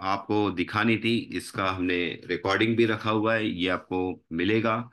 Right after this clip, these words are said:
ध्यान से करिए, समझ के करिए, अ, जो भी फीड्स दिए according उसी के हिसाब से आपको करनी है। और, अ, और भी इसमें बहुत सारी अपडेट्स हैं। अब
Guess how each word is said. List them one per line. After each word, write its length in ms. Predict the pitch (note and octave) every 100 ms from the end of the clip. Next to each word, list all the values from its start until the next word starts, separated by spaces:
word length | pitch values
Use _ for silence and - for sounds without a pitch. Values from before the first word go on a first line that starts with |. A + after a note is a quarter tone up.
| - - _
ध्यान 340 | D2+ F2+ G#2+ A#2+
से 140 | C3
करिए, 300 | B2 A#2+ B2+
समझ 340 | C3 A2 A#2+ A#2+
के 120 | A#2+
करिए, 340 | A2+ A2+ B2+ A#2+ - -
अ, 220 | F2+ F#2+
जो 360 | F2+ - - B2+
भी 100 | D#3
फीड्स 260 | A#2 G#2+
दिए 340 | F#2 A2 A2 A2
according 640 | - F#2+ G#2+ G#2 G#2 F2
उसी 180 | F2+ G#2+
के 160 | A2
हिसाब 340 | G2 G2 F#2+ F#2
से 120 | -
आपको 300 | F#2 - F2+
करनी 420 | - E2+ F#2 A2
है। 300 | A2 A2 A#2 - - - - _ -
और, 520 | F#2+ F#2+ F#2+ G2 F#2+
अ, 420 | G2+ G2+ G2+ G2+ G2 _ _ - _ _ _
और 220 | A#2 D3
भी 120 | B2 B2
इसमें 240 | B2+ G#2
बहुत 200 | G2 F#2+
सारी 240 | G2 F#2
अपडेट्स 400 | F2 E2 F#2 -
हैं। 160 | F#2+ F#2+
अब 360 | - G#2+ -